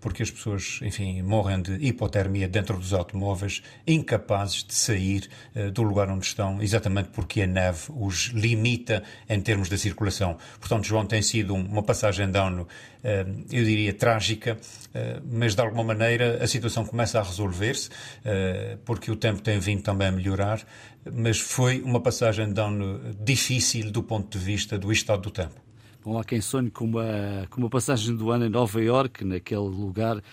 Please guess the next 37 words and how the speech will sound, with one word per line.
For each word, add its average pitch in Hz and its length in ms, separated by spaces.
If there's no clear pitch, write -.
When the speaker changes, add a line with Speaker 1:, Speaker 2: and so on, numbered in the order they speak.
Speaker 2:
absolutamente 110 880
mágico 101 560
que 107 160
é 95 440
Manhattan, 101 600
o 107 40
centro 101 300
de 107 60
Manhattan, 110 580
mas, 107 360
eh, 101 140
para 104 160
muitos 98 280
provavelmente 107 540
este - 280
sonho 107 360
foi, 98 280
foi 101 200
um 95 80
pesadelo. 82 480
Pedro, 127 300
vamos 151 320
Speaker 1:
João, 196 120
o - 20
T-, - 200
Times 202 340
Square, - 380
Times 180 300
Square 170 320
voltou 160 400
a 156 60
ser 156 160
este 131 280
ano 147 220
um 147 100
lugar 117 320
mágico, 120 500